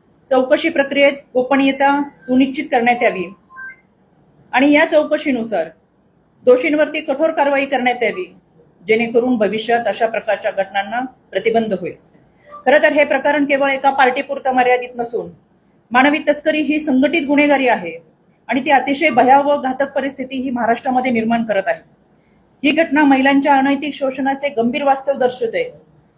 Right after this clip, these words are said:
महिलांना सन्मान, सुरक्षितता आणि हक्काचे रक्षण करणे हे सामाजिकदृष्ट्या तसंच कायद्यानेही आवश्यक असल्याने या पार्श्वभूमीवर या एसआयटीच्या माध्यमातून न्यायोचित, सखोल व वेळेत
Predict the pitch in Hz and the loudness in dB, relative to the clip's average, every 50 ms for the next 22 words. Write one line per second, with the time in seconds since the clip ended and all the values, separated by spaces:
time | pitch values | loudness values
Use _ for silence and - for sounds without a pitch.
0 | _ _ - 233 240 254 262 262 262 262 262 254 262 269 247 254 277 277 269 269 | _ _ 0 2 4 6 6 6 6 4 2 2 2 2 4 4 4 2 2 0
1 | 269 262 233 247 247 269 262 269 262 254 254 262 262 214 - - - 269 - 277 | -2 -2 -4 -4 -4 -6 -2 -2 0 0 0 0 -2 -2 -2 0 0 2 2 2
2 | 247 240 240 - - 247 254 - 247 233 247 262 285 269 262 - 254 220 226 233 | -2 -2 -2 -4 -4 -4 0 0 0 0 0 0 0 0 0 0 -2 0 2 2
3 | 247 262 285 - 240 240 247 - - 220 185 175 - - - - _ _ _ _ | 2 0 0 -4 -4 -6 -8 -4 -2 0 0 0 -2 -6 -20 -20 _ _ _ _
4 | _ - 240 254 277 269 262 - 262 240 226 226 269 277 277 285 302 302 294 277 | _ -6 -2 0 0 -2 -2 0 2 2 2 4 2 2 2 2 2 4 4 2
5 | 262 262 277 277 - 302 277 285 262 262 - 269 254 226 208 190 165 190 - _ | 2 2 0 -2 -2 -4 -2 -2 -2 -4 -2 0 0 0 0 -2 -8 -10 -16 _
6 | _ _ _ _ _ - 233 269 285 277 294 277 277 - - 294 285 254 262 233 | _ _ _ _ _ 0 2 2 2 4 4 2 2 0 -2 -4 -2 -2 -2 -2
7 | 240 240 214 196 175 165 - - _ _ _ _ _ _ _ _ _ _ 202 254 | 0 0 0 0 0 -2 -4 -8 _ _ _ _ _ _ _ _ _ _ 2 4
8 | 269 285 294 294 285 285 - _ _ _ _ _ _ - - 233 - - 302 302 | 4 4 4 2 0 -4 -8 _ _ _ _ _ _ -2 0 0 2 2 0 0
9 | 330 277 269 302 277 269 269 254 226 208 262 262 262 247 247 240 208 196 175 170 | 0 -2 -2 0 0 2 2 0 2 2 2 2 2 2 2 0 -4 -4 -6 -10
10 | - - - - - _ _ _ _ _ _ _ _ - 214 240 240 269 294 285 | -14 -18 -20 -20 -20 _ _ _ _ _ _ _ _ -6 0 2 4 4 4 2
11 | 294 285 294 311 - - - - - 254 247 - 285 294 294 311 302 302 - - | 0 -4 -4 -6 -6 -8 -10 -4 -2 -2 0 4 4 6 6 6 4 -2 -10 -14
12 | _ _ _ _ 214 226 220 220 233 254 269 | _ _ _ _ -2 0 2 4 4 4 4